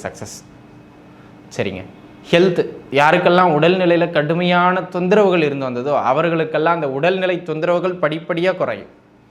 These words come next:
மடமடன் ஹெல்த் தொந்தரவுகள் குறையக்கூடியது மாதிரியான ஒரு காலகட்டமாக இந்த காலகட்டம் அமையப் பெறுகின்றது அப்படிங்கிறத நீங்க மனதுல வச்சுக்கிடணும். அந்த விதத்துல ஹெல்த் தொந்தரவுகள் குறையும். இது ஒரு விஷயம்.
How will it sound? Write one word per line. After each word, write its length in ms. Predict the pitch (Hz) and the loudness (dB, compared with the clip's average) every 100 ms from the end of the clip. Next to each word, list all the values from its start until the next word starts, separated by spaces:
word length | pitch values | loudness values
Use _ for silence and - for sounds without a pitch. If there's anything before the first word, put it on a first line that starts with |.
| _ _ _ - _ - - | _ _ _ -20 _ -20 -8
மடமடன் 400 | 123 151 160 160 | 0 2 2 0
ஹெல்த் 420 | 185 160 180 185 | -2 -4 -2 -4
தொந்தரவுகள் 580 | 170 160 180 202 190 180 | -4 -2 2 2 2 -2
குறையக்கூடியது 800 | 165 160 170 170 175 165 160 151 | 0 0 0 -2 -6 -4 -2 -2
மாதிரியான 520 | 143 139 143 143 - | -4 -4 -2 -2 -2
ஒரு 160 | 160 - | -4 0
காலகட்டமாக 640 | 135 143 147 139 139 135 | 2 2 0 -4 -4 -2
இந்த 200 | 147 160 151 | -2 -4 0
காலகட்டம் 480 | 131 135 135 135 139 | 2 2 -2 -4 -8
அமையப் 420 | 120 131 147 151 | -8 -6 -6 -6
பெறுகின்றது 800 | 123 123 131 131 139 165 156 - - - - | -8 -8 -8 -6 -2 0 -2 -8 -20 -20 -8
அப்படிங்கிறத 680 | 123 127 135 135 131 139 175 | -2 -2 -2 -4 -2 -2 -4
நீங்க 220 | 151 120 | -6 -6
மனதுல 320 | 120 113 107 | -4 -4 -6
வச்சுக்கிடணும். 440 | - 104 101 98 - | -6 -12 -12 -14 -8
அந்த 260 | 135 147 | -4 -2
விதத்துல 380 | 139 139 151 160 | -2 -2 -4 -2
ஹெல்த் 400 | 160 156 170 185 | 0 0 2 0
தொந்தரவுகள் 580 | 165 156 160 156 185 180 | 0 2 2 4 2 0
குறையும். 300 | 139 107 104 - - - - - | -4 -6 -8 -18 -20 -20 -20 -16
இது 140 | - 127 | -6 -2
ஒரு 120 | 113 | -2
விஷயம். 320 | 95 - 87 | -4 -10 -16